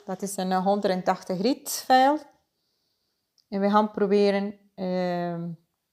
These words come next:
nog een klein beetje gel te verwijderen. Zo is de nagel mooi dun voor wij met de... Eh,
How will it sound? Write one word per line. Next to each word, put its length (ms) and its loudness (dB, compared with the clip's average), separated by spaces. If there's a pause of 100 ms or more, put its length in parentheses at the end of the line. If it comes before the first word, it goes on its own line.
(180)
nog 220 0
een 80 0
klein 200 0
beetje 320 -2
gel 220 4
te 120 -2
verwijderen. 880 -2 (720)
Zo 320 -2
is 160 -2
de 80 -2
nagel 320 0
mooi 340 2
dun 480 -2 (100)
voor 320 0
wij 300 -2
met 240 -8
de... 320 -2
Eh, 520 -6